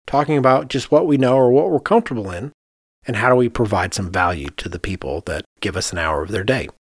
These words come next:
I should say forty-five minutes, 'cause the last fifteen minutes are normally, that's ridiculous.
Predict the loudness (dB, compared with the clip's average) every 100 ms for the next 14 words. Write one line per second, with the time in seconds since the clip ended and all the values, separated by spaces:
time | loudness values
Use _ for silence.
0 | _ _ _ -6 -2 0 2 0 0 0
1 | 0 -2 -4 -6 -8 -6 -4 0 2 2
2 | 0 -4 -4 -2 -8 -8 -8 -8 -8 -8
3 | -8 -12 -16 _ _ -8 -6 -8 -10 -10
4 | -8 -8 -10 -12 -14